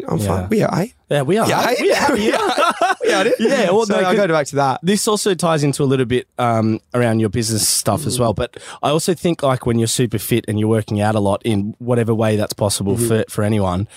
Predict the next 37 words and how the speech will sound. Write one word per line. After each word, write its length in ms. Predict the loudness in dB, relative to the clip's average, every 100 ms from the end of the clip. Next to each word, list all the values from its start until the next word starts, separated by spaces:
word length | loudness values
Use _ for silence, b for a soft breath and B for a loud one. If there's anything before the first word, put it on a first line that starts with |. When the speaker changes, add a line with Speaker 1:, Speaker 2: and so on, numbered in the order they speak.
| B B
Speaker 2:
that 140 | -2
you 100 | -2
gain 280 | 0 2 0
a 60 | -2
confidence 640 | -2 -2 0 -2 0 0
and 80 | 0
an 80 |
edge 200 | 2 0
about 220 | 0 -2 -2
yourself, 420 | -2 0 0 0
and 140 | 0
you, 60 | 0
Speaker 1:
Yep. 100 | -2
Speaker 2:
whatever 360 | 0 0 0 -4
space 420 | -4 -2 -2 -2
you're 120 | -2
in, 80 | 0
you, 120 | -2 -4
you 100 | -6
tend 220 | -2 -2
to 100 | -2 -8 _
grow 240 | -2 0
up 200 | 0 -2 -2
and, 120 | -2
and 120 | -2 -2
get 80 | 0
Speaker 1:
Hundred. 120 | 0
Speaker 2:
up 120 | -2
a 40 |
bit. 300 | -2 -2 -2 B B B B
Do 80 | -2
you 60 | -2
find 240 | 0 0 0
that 80 |
as 140 | 0 0
well 180 | 0 0
with 180 | -2